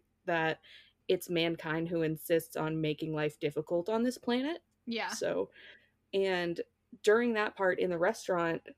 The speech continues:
Speaker 1: <laughs> I don't know if you noticed this, the server is also making fried chicken orders, which is likely a way to be like, "See, humans are doing shitty things to birds and the environment and not the
Speaker 2: Yeah.
Speaker 1: other way around."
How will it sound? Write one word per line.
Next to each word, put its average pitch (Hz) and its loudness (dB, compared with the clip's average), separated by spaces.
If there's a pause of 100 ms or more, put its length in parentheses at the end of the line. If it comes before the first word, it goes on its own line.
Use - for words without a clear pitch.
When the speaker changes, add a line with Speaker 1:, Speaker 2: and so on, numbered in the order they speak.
(140)
Speaker 1:
<laughs> 233 -2
I 269 8
don't 247 8
know 285 6
if 277 0
you 226 0
noticed 208 0
this, - -2 (380)
the 202 2
server 214 0
is 190 -2
also 180 2
making 175 -2
fried 160 -2
chicken 170 -4
orders, 220 0 (120)
which 190 2
is 180 0
likely 175 -2
a 165 0
way 165 2
to 165 -2
be 165 -6
like, 151 0
"See, 139 -6
humans 139 -4
are 156 -2
doing 147 -4
shitty 143 -6
things 143 -4
to 165 -4
birds 143 -4
and 156 -2
the 139 0
environment 139 -4
and 151 -2
not 220 0
the 143 0
Speaker 2:
Yeah. - -
Speaker 1:
other 139 -2
way 104 -2
around." - -8